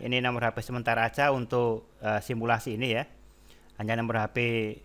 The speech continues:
eh, sekali pakai ya. Kosong delapan satu dua ini, oke. Nah. Ko-, nolnya tidak saya pakai karena di situ, eh, tadi sudah ada substitusinya yaitu kode negara plus enam dua. Itu sama dengan kosong atau nol ya. Oke, saya ko-, eh, kopas sampai di sini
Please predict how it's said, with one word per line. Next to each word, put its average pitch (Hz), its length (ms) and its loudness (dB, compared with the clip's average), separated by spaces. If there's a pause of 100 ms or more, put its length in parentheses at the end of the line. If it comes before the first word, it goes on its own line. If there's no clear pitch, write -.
(460)
eh, 107 160 -2
sekali 113 240 -2
pakai 117 400 2
ya. 120 160 0 (760)
Kosong 123 320 0
delapan 117 160 2
satu 123 240 -6
dua 120 180 0
ini, 139 300 -4
oke. 127 400 -2
Nah. 85 240 -12 (2250)
Ko-, - 220 -12
nolnya 160 320 8
tidak 165 240 2
saya 135 80 4
pakai 143 240 4
karena 143 180 4
di 131 140 -6
situ, 131 180 -2
eh, 131 320 4
tadi 131 220 2
sudah 139 240 2
ada 120 240 4
substitusinya 135 880 -2
yaitu 127 320 0
kode 123 160 -2
negara 123 480 4
plus - 240 0
enam 123 160 -2
dua. 117 260 2
Itu - 140 -4
sama 131 160 4
dengan 117 240 2
kosong 120 320 0
atau 113 160 -4
nol 123 260 2
ya. 104 220 -2 (560)
Oke, 123 160 -4
saya 120 240 -6
ko-, 110 160 -4
eh, 117 160 -2
kopas - 320 -6
sampai 117 180 -4
di 95 140 -12
sini 104 180 -6